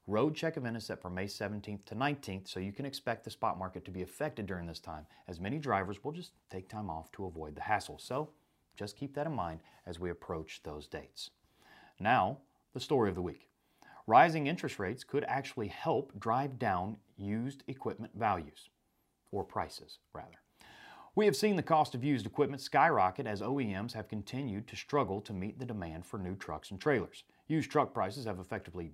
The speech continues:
doubled in the last year, while used trailer prices have shot up by nearly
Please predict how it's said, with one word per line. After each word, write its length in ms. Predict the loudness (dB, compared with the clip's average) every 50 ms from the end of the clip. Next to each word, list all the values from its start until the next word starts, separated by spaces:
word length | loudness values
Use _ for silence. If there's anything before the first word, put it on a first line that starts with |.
| -12 -2 0
doubled 380 | 2 2 2 2 -2 -6 -6
in 100 | -8 -10
the 60 | -8
last 320 | -8 -8 -8 -8 -10 -10 -10
year, 100 | -8 -6
while 160 | -4 -4 -2
used 260 | -2 -2 -2 -4 -4
trailer 240 | -6 -4 -2 -2 -2
prices 380 | -2 -4 -6 -6 -6 -8 -10 -10
have 160 | -10 -10 -8
shot 260 | -4 -2 -2 0 0
up 220 | 0 0 -2 -2
by 220 | -2 0 0 -2 -4 -8 -12 _
nearly 480 | -8 -6 -4 -4 -2 -2 -2 -4 -4 -6